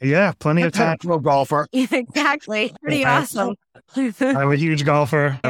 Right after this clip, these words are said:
Speaker 1: love to travel to play golf. It's definitely given me the freedom to, to do that more as well, because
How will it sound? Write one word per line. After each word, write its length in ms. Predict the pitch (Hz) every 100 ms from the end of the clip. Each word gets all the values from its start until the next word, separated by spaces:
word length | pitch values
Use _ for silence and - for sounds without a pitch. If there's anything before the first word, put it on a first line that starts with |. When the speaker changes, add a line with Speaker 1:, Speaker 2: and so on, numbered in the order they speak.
| -
Speaker 1:
love 140 | 143
to 60 | 131
travel 340 | - 135 131 127
to 40 |
play 220 | - 135
golf. 400 | 127 131 131 123 -
It's 320 | 127 123 - _
definitely 320 | 135 120 120
given 180 | 120 117
me 100 | 120
the 100 | 113
freedom 380 | - 123 117 117
to, 300 | - 117 117
to 140 | 113 120
do 140 | 120
that 200 | 113 117
more 300 | 117 117 113
as 180 | 120 117
well, 200 | 117 120
because 440 | 117 117 123 113